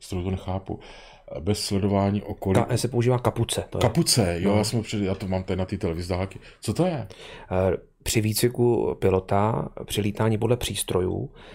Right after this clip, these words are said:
Speaker 2: eh, když lítíš malým letadlem, tak abys nekoukal ven, tak ti dají takovou, takovou masku, abys prostě si díval pouze na ty přístroje a byl schopný to letadlo řídit pouze podle těch přístrojů. To se používá při výcviku na malým letadle.
Speaker 1: Aha. Jo. A ještě mi řekni, proč oni pořád říkají, že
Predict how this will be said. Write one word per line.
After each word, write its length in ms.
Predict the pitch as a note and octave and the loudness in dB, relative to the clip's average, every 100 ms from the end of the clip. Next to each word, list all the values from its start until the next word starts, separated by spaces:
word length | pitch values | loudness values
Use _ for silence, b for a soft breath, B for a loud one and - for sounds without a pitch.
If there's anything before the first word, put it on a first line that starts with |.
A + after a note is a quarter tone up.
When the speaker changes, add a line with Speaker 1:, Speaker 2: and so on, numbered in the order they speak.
| B B - | B B -6
Speaker 2:
eh, 140 | F#2+ G2 | -4 -2
když 200 | G#2 - | -4 -4
lítíš 260 | G2+ G#2 | -4 -2
malým 280 | A2+ G#2+ A#2 | 2 4 4
letadlem, 540 | G2+ - B2+ F#2+ - - _ _ _ - | 2 2 0 0 -4 -10 _ _ _ -6
tak 240 | F#2+ - | -6 -2
abys 220 | F#2+ G2+ | 0 2
nekoukal 460 | G#2+ A2+ A#2 B2+ B2 | 2 2 2 4 4
ven, 240 | G2+ G#2 | 4 2
tak 140 | A2 G2 | -2 0
ti 100 | G#2 | 2
dají 140 | F#2+ | 4
takovou, 480 | F#2+ - G2+ F#2+ - - | 2 2 2 2 -2 -10
takovou 260 | - - A2 | -10 0 2
masku, 520 | G#2 - - F#2+ - - | 2 0 -4 -4 -4 -4
abys 220 | G#2 - | -4 -6
prostě 380 | - G#2 - G#2 | -4 -2 -2 -4
si 100 | A2 | -2
díval 300 | A2 A2 A2+ | 2 4 4
pouze 220 | G#2+ A2+ | 4 4
na 80 | A2 | 4
ty 100 | A#2+ | 2
přístroje 440 | - - - G#2 | 0 0 2 4
a 40 | G#2 | 6
byl 100 | G2+ | 4
schopný 320 | - A2 G#2+ | 4 2 4
to 100 | G#2+ | 4
letadlo 340 | F#2+ G#2+ A2 - B B B - | 4 4 4 0 B B B 2
řídit 340 | G#2+ A2+ G#2 | 4 4 2
pouze 240 | G2+ G2 G2 | 2 4 4
podle 160 | G2 | 2
těch 140 | G2 - | 0 -4
přístrojů. 400 | G2 - F2 E2+ | -8 -4 -4 -4
To 80 | |
se 120 | F#2 - | -6 -4
používá 360 | F2+ F#2 F#2+ | -4 -4 -4
při 160 | F#2+ G2 | -4 -6
výcviku 380 | F#2+ F#2+ - G2 | -4 -4 -4 -4
na 80 | |
malým 260 | F#2 F2+ F2+ | -2 -2 -2
letadle. 320 | D2+ D#2+ C#2+ - - F#2 | -4 -10 -14 -16 -8 -4
Speaker 1:
Aha. 240 | F#2+ E2+ - B B B B B | -2 -4 -14 B B B B B
Jo. 80 | G2 B B | -4 B B
A 40 | |
ještě 220 | G2+ - C#3 | -2 0 0
mi 80 | |
řekni, 240 | C#3 B2 D3 | 0 -2 -2
proč 220 | A#2+ G2+ | -2 -2
oni 180 | A#2+ C#3+ | -2 -2
pořád 320 | C3+ C3+ A#2+ | -2 -2 0
říkají, 300 | G#2+ G2 F#2+ | -2 0 2
že 260 | G2 F#2+ | 2 2